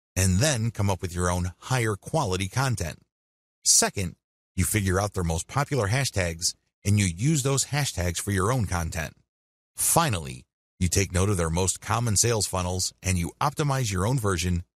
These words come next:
so you can get better results. The bottom line here is pretty straightforward. There is no need to reinvent the wheel. Some of your competitors are already successful. Build on their success.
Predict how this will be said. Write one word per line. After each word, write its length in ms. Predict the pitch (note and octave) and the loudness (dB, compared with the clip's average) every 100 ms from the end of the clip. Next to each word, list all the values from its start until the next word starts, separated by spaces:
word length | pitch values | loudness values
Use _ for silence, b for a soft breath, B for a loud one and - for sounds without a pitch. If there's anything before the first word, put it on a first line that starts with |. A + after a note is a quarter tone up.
| _ | _
so 160 | - - | -4 0
you 280 | F2+ G#2 F#3+ | 2 2 0
can 180 | D#3 C3 | 0 0
get 240 | A#2+ - | -2 -2
better 200 | E2+ E2+ | -4 -2
results. 560 | D#2+ F#2 F#2+ - - - _ _ _ _ _ - | 0 0 0 -2 -8 -8 _ _ _ _ _ -2
The 80 | C3+ | 2
bottom 280 | D#3+ A3 E3+ | 2 2 0
line 180 | E3+ | 0
here 180 | C3 E3+ | 2 2
is 120 | G#2+ | 0
pretty 260 | - A#3 F#3+ | -2 -4 -4
straightforward. 640 | - G#2 F2 A2+ G2+ B1 - _ _ _ - | -4 -4 -2 -2 -2 -4 -12 _ _ _ -4
There 140 | F#2+ | 0
is 100 | F2 | 0
no 140 | F#2 G2+ | 0 0
need 300 | F#2 G2 E2 | 0 -2 -2
to 80 | |
reinvent 560 | G2 B2 G3+ F3 F#3 F#3 | -2 -2 0 0 -2 -2
the 100 | F#3 | -2
wheel. 400 | F3+ F#3 F2+ - _ _ _ _ _ - | 0 -2 -2 -6 _ _ _ _ _ 0
Some 180 | A2+ | 2
of 140 | A2 F2 | 2 0
your 100 | F2 | -2
competitors 540 | F2 E2+ F#2+ A#2 C#3 | -2 -2 0 0 0
are 160 | C#3 C3 | 0 0
already 340 | A#2+ B2+ C3 | -2 -2 -2
successful. 640 | B2 B2+ - G#2 - C#2+ - _ _ _ _ _ - | -2 0 0 0 -2 -10 -14 _ _ _ _ _ 0
Build 260 | A2 B2 | 0 2
on 160 | A2+ F2 | 0 0
their 160 | G2 | 0
success. 600 | G2+ G#2 - F#2 - - | 2 0 0 -2 -2 -4